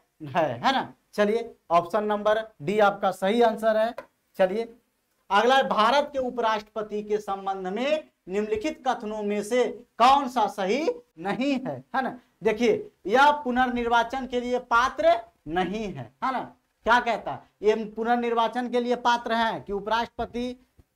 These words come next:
पद के लिए या भारत में राष्ट्रपति पद के लिए कोई व्यक्ति जितना दिन चाहे, जितना बार चाहे वह निर्वाचित हो सकता है। लेकिन ये स्टेटमेंट क्या है? ये स्टेटमेंट, है ना, ये स्टेटमेंट आपका गलत है। दूसरी है,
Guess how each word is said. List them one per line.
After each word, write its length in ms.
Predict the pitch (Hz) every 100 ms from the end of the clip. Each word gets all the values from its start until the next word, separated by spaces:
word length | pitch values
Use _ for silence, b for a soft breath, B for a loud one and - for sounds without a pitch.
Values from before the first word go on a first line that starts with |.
| -
पद 180 | 214 214
के 140 | 233
लिए 180 | 226 233
या 160 | 226
भारत 300 | 190 190 226 208
में 100 | 220
राष्ट्रपति 460 | 220 214 226 220
पद 260 | 214 226 214
के 140 | 226
लिए 200 | 220 226
कोई 320 | 220 208 240 226
व्यक्ति 460 | 220 220 226 226 b b 151
जितना 320 | 180 240 262
दिन 180 | 240 226
चाहे, 380 | 226 214 208 165
जितना 320 | 175 233 247
बार 160 | 226
चाहे 260 | 226 202 202
वह 180 | 202 202
निर्वाचित 540 | 196 190 190 254 277 330 330 - _ -
हो 200 | 226 226
सकता 300 | - - 131
है। 240 | 113 113 - _
लेकिन 260 | 175 185 208
ये 200 | 214 220
स्टेटमेंट 520 | 220 226 208 226 208
क्या 120 | 254
है? 260 | 262 208 - _ _ -
ये 220 | 185 214
स्टेटमेंट, 600 | 202 208 202 208 254 302 - - - _ -
है 80 | 247
ना, 80 | 220
ये 260 | 196 208
स्टेटमेंट 420 | 202 214 196 220
आपका 260 | 214 214 214
गलत 360 | 180 208 240 240
है। 120 | 233
दूसरी 340 | 180 185 233
है, 200 | 233 240